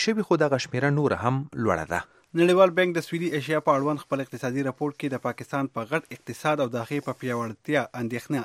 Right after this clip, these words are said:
Speaker 2: څرګند کړې ده. د بانک وینا ده چې پاکستان په کال دوه زره اوولسم کې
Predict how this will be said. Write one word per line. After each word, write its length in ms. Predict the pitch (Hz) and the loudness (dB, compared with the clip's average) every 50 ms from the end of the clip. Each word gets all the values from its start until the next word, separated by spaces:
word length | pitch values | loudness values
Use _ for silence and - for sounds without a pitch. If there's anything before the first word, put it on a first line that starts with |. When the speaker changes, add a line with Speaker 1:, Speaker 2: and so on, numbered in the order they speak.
| - - - | -6 -8 -6
Speaker 2:
څرګند 340 | 131 117 110 123 113 - - | -6 -4 -4 -4 -6 -2 -2
کړې 140 | 139 123 107 110 | -4 -2 -2 -4
ده. 100 | 110 110 - _ _ _ _ _ _ - | -8 -10 -10 _ _ _ _ _ _ -8
د 120 | 120 120 139 | -2 0 2
بانک 240 | 135 120 - - | 2 2 0 -4
وینا 200 | 117 113 127 135 | -4 0 0 2
ده 140 | 139 147 147 - | 2 2 0 -4
چې 140 | - - - | -6 -6 -6
پاکستان 500 | 120 110 - 113 - - 143 143 143 131 - | -6 -6 -6 -12 -6 -4 -2 -2 -2 -4 -6
په 100 | 117 - - | -8 -6 -4
کال 220 | 131 131 123 117 | -4 -4 -4 -4
دوه 120 | 127 120 120 | -6 -6 -6
زره 160 | 127 123 120 | -6 -6 -4
اوولسم 500 | 117 117 117 113 113 110 - 170 175 165 | -6 -6 -6 -8 -10 -6 -4 -4 -4 -4
کې 120 | - 170 | -4 -6